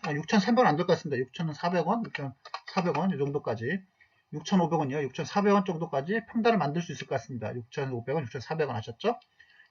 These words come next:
요 정도 평단을 만들면, 이해됐죠? 만들면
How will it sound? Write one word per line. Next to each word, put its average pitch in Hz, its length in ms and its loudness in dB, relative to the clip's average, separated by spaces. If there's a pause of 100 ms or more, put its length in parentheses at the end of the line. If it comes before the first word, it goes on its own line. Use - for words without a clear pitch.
요 156 120 2
정도 170 280 2
평단을 190 380 4
만들면, 143 840 2 (440)
이해됐죠? 127 380 -6
만들면 139 640 0